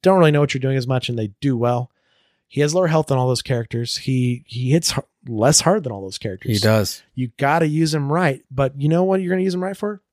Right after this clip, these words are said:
Speaker 1: An objective runner, a person who controls the battlefield, and that's so thematic.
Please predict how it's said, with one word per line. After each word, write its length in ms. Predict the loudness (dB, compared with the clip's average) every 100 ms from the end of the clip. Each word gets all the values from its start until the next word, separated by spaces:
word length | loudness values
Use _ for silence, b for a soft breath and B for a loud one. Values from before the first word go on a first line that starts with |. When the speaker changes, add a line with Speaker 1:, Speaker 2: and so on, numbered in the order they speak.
| _ -8
Speaker 1:
An 160 | -4
objective 500 | -4 0 0 0 -6
runner, 360 | -6 -4 -4 -6 _ _ _ -6
a 460 | -2 0 0 -2 -6 _ _ _ 0
person 240 | 2 4
who 60 | 0
controls 340 | 0 0 0
the 80 | -2
battlefield, 560 | -8 -8 -6 -6 -6 -6 -6
and 160 | -2
that's 200 | -2 0
so 220 | 0 0
thematic. 640 | 0 0 0 0 -4 -14